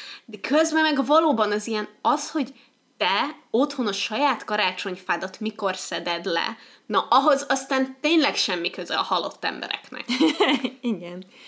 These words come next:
Speaker 1: Meg
Speaker 2: Szóval
Speaker 1: az
Speaker 2: nem
Speaker 1: élőknek se.
Speaker 2: És, és az meg tök jó, hogyha valaki szereti az esküvői csomagokat, meg vízkeresztkor leszedni a fát, akkor, akkor csinálja azt, de hogy nekem hadd ne kelljen, ha nekem ez semmit nem jelent az égvilágon, és más meg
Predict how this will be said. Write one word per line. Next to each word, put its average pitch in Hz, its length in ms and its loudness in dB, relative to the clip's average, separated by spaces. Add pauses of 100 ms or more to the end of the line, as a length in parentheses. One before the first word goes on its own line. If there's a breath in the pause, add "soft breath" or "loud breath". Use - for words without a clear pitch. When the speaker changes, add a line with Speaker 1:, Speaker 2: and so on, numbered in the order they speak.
(120)
Speaker 1:
Meg 208 120 -2
Speaker 2:
Szóval 247 80 4
Speaker 1:
az 269 80 2
Speaker 2:
nem 339 100 4
Speaker 1:
élőknek 202 440 -2
se. - 180 -8
Speaker 2:
És, 226 220 2
és - 160 2
az 285 100 2
meg 285 180 2
tök 349 220 0
jó, 262 160 6
hogyha 220 220 2
valaki 233 260 2
szereti 220 340 0
az 190 100 2
esküvői 226 420 2
csomagokat, 202 520 0
meg 185 160 -2
vízkeresztkor 196 540 -2
leszedni 190 340 -2
a 180 60 -4
fát, 208 260 -4
akkor, 226 320 -4
akkor 226 260 -8
csinálja 175 420 2
azt, 180 280 2
de 165 80 -2
hogy 180 300 2 (420 loud breath)
nekem 202 420 -2
hadd 214 160 2
ne 165 120 -4
kelljen, 156 340 -2
ha 175 80 -4
nekem 160 280 -4
ez 160 100 -4
semmit - 380 -4
nem - 160 -8
jelent - 320 -6
az 160 120 -6
égvilágon, 156 600 -4
és - 240 -8 (120)
más 175 460 -2
meg 170 260 -8